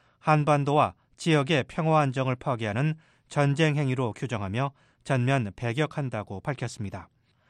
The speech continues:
아울러 미국과 실제적인 힘의 균형을 이루기 위한 자유적 핵 억제력을 더욱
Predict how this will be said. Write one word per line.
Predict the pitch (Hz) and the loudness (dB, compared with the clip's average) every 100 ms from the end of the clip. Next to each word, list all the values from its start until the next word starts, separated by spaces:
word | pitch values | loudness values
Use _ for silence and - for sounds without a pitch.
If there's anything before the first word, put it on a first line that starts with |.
| _ _ _ | _ _ _
아울러 | 127 131 143 101 - _ | 0 2 0 -2 -8 _
미국과 | 147 143 147 139 160 110 90 _ _ | -2 0 2 0 0 0 -2 _ _
실제적인 | - 170 175 151 143 160 120 | -4 0 0 0 2 0 0
힘의 | - 160 151 | -2 0 0
균형을 | 135 143 135 127 | 0 0 0 0
이루기 | 120 107 104 | -2 -4 -2
위한 | 113 147 - _ _ _ | -2 -2 -6 _ _ _
자유적 | - 139 135 131 143 - | 0 0 2 0 -2 -2
핵 | 151 | -6
억제력을 | 127 135 107 101 139 151 _ _ - | -6 -6 -6 -4 -4 -4 _ _ -2
더욱 | 139 151 - | 2 2 -2